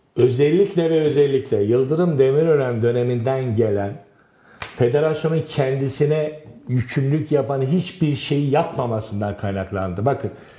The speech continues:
ve burada geçen de hep konuştuğumuz nedir? Kulüplerin transfer harcamalarının denetlenmemesi. Ülke futbolunda tüm kulüplerin batağa gitmesine sebebiyet veren en büyük unsur bana göre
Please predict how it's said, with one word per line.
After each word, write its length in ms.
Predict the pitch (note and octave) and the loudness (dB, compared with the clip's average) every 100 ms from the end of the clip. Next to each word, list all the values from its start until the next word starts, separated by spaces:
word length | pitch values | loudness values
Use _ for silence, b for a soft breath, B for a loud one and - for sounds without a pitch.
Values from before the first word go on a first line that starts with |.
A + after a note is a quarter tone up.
| B B B C3 | B B B 0
ve 140 | A#2+ | 2
burada 180 | D3 D3+ | 2 2
geçen 420 | D3+ D3 D#3+ D#3+ | 2 0 0 2
de 220 | D#3+ D3+ - - | 2 0 -4 -4
hep 180 | D#3 - | -4 0
konuştuğumuz 500 | D3+ D3+ - D#3 D3 | 0 0 0 -2 0
nedir? 280 | D#3+ C#3+ D#3 B B B | 0 0 -2 B B B
Kulüplerin 520 | - E3 D#3+ E3+ E3 | -2 0 0 0 -2
transfer 540 | D3 D3 D3+ D3 E3 D#3+ | 0 0 0 0 0 2
harcamalarının 760 | D3+ C#3+ C#3+ C#3+ C#3+ D3 D3+ | 2 2 0 0 0 -2 0
denetlenmemesi. 920 | C#3+ C3+ C3+ D3 D3 C#3+ G#2+ F2+ - F2 - _ _ - B B B - | 0 2 0 -2 0 -2 -2 -6 -10 -14 -14 _ _ -20 B B B -4
Ülke 380 | C#3+ A#2+ - F#3+ | -2 0 4 4
futbolunda 680 | F3+ - D#3 C#3+ C#3 C3 - | 4 -2 0 2 2 -2 -2
tüm 240 | F3 E3+ | -2 0
kulüplerin 560 | D3+ C#3+ - D3 C#3+ C3 | -2 -2 0 0 0 0
batağa 380 | C3+ - D3+ | -2 0 0
gitmesine 600 | C#3 C3 C#3 C3+ C#3 C3 - - | 0 -4 -2 -2 0 -2 -4 -2
sebebiyet 600 | C3+ C#3 C3+ C#3+ C#3 C3+ | -2 0 0 2 0 0
veren 380 | C3+ C3+ C3+ - | -2 -2 -4 -4
en 260 | F#3+ G3+ F3 | 2 4 4
büyük 240 | C#3 C3 | -2 -2
unsur 400 | C#3+ C#3+ - F3+ F3+ - - _ - | -2 -2 2 0 0 -12 -20 _ -2
bana 260 | C3 C3+ | 0 2
göre 300 | A#2 A#2+ E3 | 2 2 0